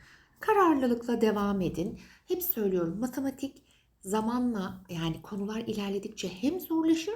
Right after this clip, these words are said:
hem kolaylaşır. Çünkü senin artık işlem yeteneğin artmıştır. Ee, o soruda okuduğunda ne istediğini daha anlayabilir hale gelmişsindir. Ee, bakışın, düşünce şeklin yavaş yavaş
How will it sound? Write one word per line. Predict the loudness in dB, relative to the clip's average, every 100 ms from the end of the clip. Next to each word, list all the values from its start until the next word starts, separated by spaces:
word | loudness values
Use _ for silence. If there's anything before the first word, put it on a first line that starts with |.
| -6
hem | -4 -4
kolaylaşır. | -4 -4 -4 -4 -6 -6 -8 -12 -20 -12
Çünkü | -10 -8
senin | -6 -6
artık | -6 -8 -10 -8
işlem | -6 -2 0
yeteneğin | 0 -2 -2 -2 -2
artmıştır. | -6 -10 -12 -10 -8 -8 -8 -8 -12 -20 -20 -16 -4
Ee, | 0 0 -2
o | -6
soruda | -4 -4 -2 -2 -2 -4 -16 _
okuduğunda | -12 -6 0 2 2 0 0
ne | 0 -2
istediğini | -2 0 2 2 0
daha | -4 -4
anlayabilir | -4 0 2 2 2 0
hale | 0 0 0
gelmişsindir. | -4 -8 -10 -8 -8 -6 -8 -8 -10 -16 -20 -20 -20 _
Ee, | -4 -2 -2 -4 -4 -12 -20 -20 -20 -6
bakışın, | 2 2 2 0 0 -2 -8 -6
düşünce | -4 0 0 2
şeklin | 2 0 -2 -4
yavaş | -2 -2 -4 -4
yavaş | -4 -2 -4 -10 -18